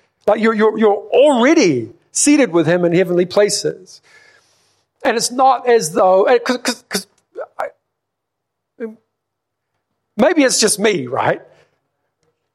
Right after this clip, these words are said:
But, but sometimes I've felt like God, the Father, is the guy who's sitting there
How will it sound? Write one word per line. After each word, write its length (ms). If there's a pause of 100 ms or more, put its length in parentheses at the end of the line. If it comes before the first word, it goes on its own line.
(220)
But, 380
but 140
sometimes 1120 (320)
I've 280
felt 300
like 380 (960)
God, 580 (200)
the 100
Father, 720 (420)
is 500 (100)
the 100
guy 320
who's 220
sitting 480
there 680